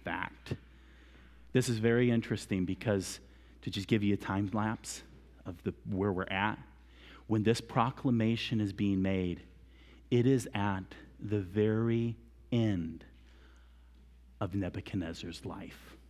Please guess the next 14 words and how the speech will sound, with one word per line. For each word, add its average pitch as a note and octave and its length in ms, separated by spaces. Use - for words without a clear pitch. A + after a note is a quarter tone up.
The A2+ 100
very G#2+ 640
end. F2 440
Perhaps A2 380
he's A2+ 120
starting G#2 360
to G#2 100
realize F#2+ 840
that F#2+ 120
his F#2+ 160
kingdom's E2+ 420
not F2+ 280
forever. - 480
Both, A2+ 300